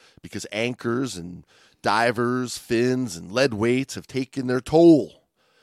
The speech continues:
You can't really see the damage after a single dive or even a week of diving, but return to a reef after a few years, and you'll say to yourself, "Hey, it really looks different."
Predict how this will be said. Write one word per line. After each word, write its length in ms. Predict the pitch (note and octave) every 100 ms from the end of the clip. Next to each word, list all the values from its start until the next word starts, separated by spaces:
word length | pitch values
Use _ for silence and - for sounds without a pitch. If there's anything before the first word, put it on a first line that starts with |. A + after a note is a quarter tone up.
| _ _ -
You 60 | F#2+
can't 280 | E3 F3
really 260 | - D#3 D3+
see 220 | - F3
the 120 | D3+
damage 480 | C3 C#3 C3+ B2+ A#2
after 340 | B2+ - A#2 A2
a 80 |
single 480 | G2+ - D#3 C#3 A#2+
dive 560 | G#2+ C3 C#3+ C3 A2 G2
or 140 | G#2+
even 240 | A#2+ A2 G2+
a 40 |
week 280 | G2+ G#3 D#3
of 60 |
diving, 360 | A2 F#2+ F2+ F2+
but 180 | G#2 F#2+ - - - -
return 480 | A#2 - F3+ F#3+ E3+
to 120 | E3
a 60 | D3+
reef 400 | B2 E3+ G3+ -
after 420 | B2+ D3+ - D#3+ C#3
a 140 | B2
few 280 | - D#3 E3
years, 720 | C#3 C#3+ D#3+ F3+ A3+ G#3+ - _ - - -
and 100 | G#2+
you'll 140 | E3+
say 300 | F#3 F3 D#3
to 40 | B2
yourself, 840 | A#2 G#2+ - A2+ G#2+ - - - _ _ _ _ -
"Hey, 340 | F3 G#3 - - _ _ _ _ _ _ _
it 140 | D3+ B3
really 200 | A3 B2
looks 300 | A2+ - -
different." 560 | A3 B3+ B3+ C#3+ -